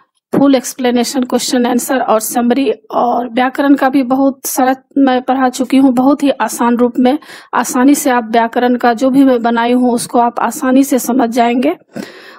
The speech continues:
उन सबको देखने के लिए आप ऊपर दिए गए आई बटन पर क्लिक करके देख सकते हैं या नीचे दिए गए डिस्क्रिप्शन बॉक्स में देख सकते हैं या प्लेलिस्ट में जाकर देख सकते हैं। और बच्चों, आप जो भी चैप्टर पढ़ना चाहते हैं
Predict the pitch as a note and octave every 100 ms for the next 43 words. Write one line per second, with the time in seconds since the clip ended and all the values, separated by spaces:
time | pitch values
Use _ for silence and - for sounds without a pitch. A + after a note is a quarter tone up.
0 | _ _ - C4+ D4 C#4 D#4 C4+ C4+ C#4
1 | D4 D4 C#4+ C4+ C4+ B3+ C4 B3+ C4 C4
2 | C4 A#3+ A#3+ A#3+ B3 B3+ B3+ - C4 -
3 | B3 B3 B3+ B3+ - B3+ - C4+ C4+ A#3
4 | A#3 A3+ C4+ A#3+ B3 B3 A#3 A#3+ - B3
5 | - C#4 B3+ B3+ - C4+ B3+ B3+ C#4+ -
6 | C#4+ C#4 A3+ A3+ C4 B3+ B3+ - B3+ B3
7 | A#3 A#3+ A#3 B3+ - B3 - C4+ D4 F4
8 | - - - - - - - C4 C4+ C4+
9 | F4 F4+ - B3+ B3+ A#3+ C#4+ D4+ - C4
10 | C4 A#3+ A#3+ A#3 A#3+ A#3 A#3+ A#3+ C4 B3
11 | C4